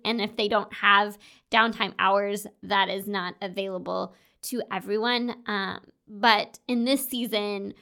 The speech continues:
we were able to kind of step back just to rest and have some quality family time. And,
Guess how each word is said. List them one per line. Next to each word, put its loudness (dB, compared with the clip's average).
we -4
were 0
able -2
to -8
kind -14
of -16
step 0
back 6
just -10
to -4
rest 0
and -6
have 0
some -4
quality 2
family -2
time. -2
And, -6